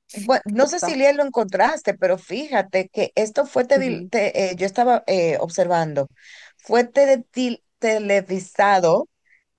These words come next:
Speaker 1: eh, y fue algo como que se vendió libre, era para conocimiento de todo el mundo. Y en los primeros meses, estas series se vendió a más de veinte países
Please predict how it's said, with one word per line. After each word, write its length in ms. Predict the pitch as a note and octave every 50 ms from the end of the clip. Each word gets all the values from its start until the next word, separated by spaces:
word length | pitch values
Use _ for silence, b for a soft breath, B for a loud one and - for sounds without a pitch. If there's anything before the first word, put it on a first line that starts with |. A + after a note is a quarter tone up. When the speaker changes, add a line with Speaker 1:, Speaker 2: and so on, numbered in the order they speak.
| _ _ _ -
Speaker 1:
eh, 240 | - G#3+ G#3 G3+ G3 G3+
y 100 | A#3 A3
fue 200 | - G#3 A3 A#3
algo 160 | A#3+ A#3+ C#4 C4+
como 200 | C#4 C4 C4 B3
que 100 | A#3+ A3+
se 120 | - A3+
vendió 320 | F#3+ G3 F3+ E3+ F#3+ G#3 G3+
libre, 400 | G3+ G3 A3 A#3 G3 E3+ D#3+ E3
era 160 | E3+ F#3+ G3
para 200 | - A3+ A3 A3
conocimiento 680 | A3+ G#3 G3 G3 F#3 - E3+ E3+ F3 F3 F#3 F#3+ A3+ G#3+
de 100 | G3+ F3+
todo 200 | - G3 G3 G#3+
el 80 | G3+ F3+
mundo. 460 | F3+ F#3+ A3 B3 A3+ F3+ D3+ C3 - B B B B B B B
Y 100 | - G#3+
en 100 | G#3+ A3
los 120 | A3 A3
primeros 420 | - G#3+ G3+ G3+ A3+ C#4 F#4 F4+
meses, 480 | B3+ G3+ F#3 E3 D#3+ - - D#3+ D#3+ -
estas 380 | E3+ F3 - E3+ - G3+ G3 -
series 420 | - D3+ C#3 C#3 C#3 C3 C3 - _ b b b b b
se 240 | - - - G3+ G3+
vendió 500 | G3 G3 G3 F#3+ F#3 G3+ G3 A3 A3+ - -
a 80 | F#3 F3
más 360 | E3+ F3 F3+ G3 A3 A3 -
de 140 | - F3 D#3+
veinte 400 | D3+ F3 F#3 G#3 A3 A#3 C4+ C4+
países 800 | - - F#3+ E3 D#3+ F#3 A3+ C#4 D4 - - D3+ B2 A#2 - -